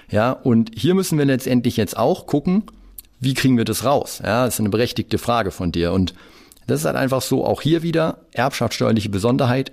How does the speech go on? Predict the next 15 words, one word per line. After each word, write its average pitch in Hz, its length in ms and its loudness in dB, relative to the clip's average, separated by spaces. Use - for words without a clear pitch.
diese 101 300 2
jungen 170 360 4
Finanzmittel, 143 760 -2
diese 87 360 -8
Einlagen, 120 640 -2
die 107 140 -2
kleben 143 760 0
an 110 320 2
dieser 107 340 0
Gesellschaft. 104 680 -2
Das 110 200 -2
heißt, 143 360 -2
dort 131 400 0
wurde 156 180 2
eingelegt. 131 520 0